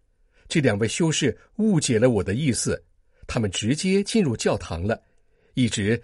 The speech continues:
在祭台前等着我们。虽然发生了这么多倒霉的事情，但是整个过程还是很隆重的。福若瑟神父用汉语发表了一篇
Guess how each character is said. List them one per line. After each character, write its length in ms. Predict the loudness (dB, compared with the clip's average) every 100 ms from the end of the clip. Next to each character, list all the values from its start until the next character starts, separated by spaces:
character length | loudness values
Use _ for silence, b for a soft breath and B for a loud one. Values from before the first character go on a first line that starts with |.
| B
在 240 | -4 -2 -2
祭 160 | -2
台 220 | -2 -2 -4
前 340 | -2 -2 -2 -6 b _ _
等 240 | -6 -4
着 120 | -2 0
我 200 | 0 -4
们。 240 | -6 -6 -8 _ _ _ _ _ _ _ _ _ _
虽 200 | -4 -2
然 180 | -2 -2
发 160 | -4
生 180 | -4 -2
了 180 | -2 -4 b b
这 140 | 0 2
么 140 | 2
多 200 | 2 2
倒 240 | 2 -4 -6
霉 140 | -6
的 80 | -6
事 220 | -2 -2
情， 240 | -2 -6 -8 _ _ _ _ -2
但 120 | 0
是 220 | 0 -4 b b 0
整 160 | 2
个 100 | 2
过 220 | 4 4
程 280 | 2 0 -2 -4
还 100 | -4
是 140 | -4 -2
很 180 | -4 -6
隆 220 | -6 -4
重 200 | 0 -2
的。 160 | -2 -8 -10 _ _ _ _ _ _
福 220 | -8 0
若 160 | 2 4
瑟 180 | 4 2
神 220 | 0 -2
父 280 | -2 -2 b b b b
用 180 | 0 0
汉 320 | 0 0 0
语 160 | 0 -2
发 220 | -4 -4
表 160 | -2 -4
了 100 | -4
一 100 | -8
篇 380 | -2 2 2